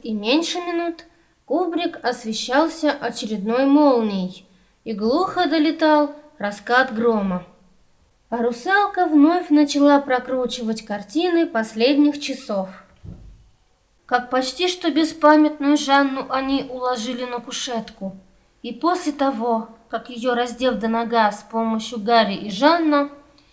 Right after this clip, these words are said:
она приступила к осмотру. Одним ухом слушая рассказ Гарри о том,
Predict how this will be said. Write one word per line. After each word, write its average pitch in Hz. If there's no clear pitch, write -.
она 277
приступила 269
к -
осмотру. 208
Одним 233
ухом 311
слушая 302
рассказ 247
Гарри 214
о 214
том, 339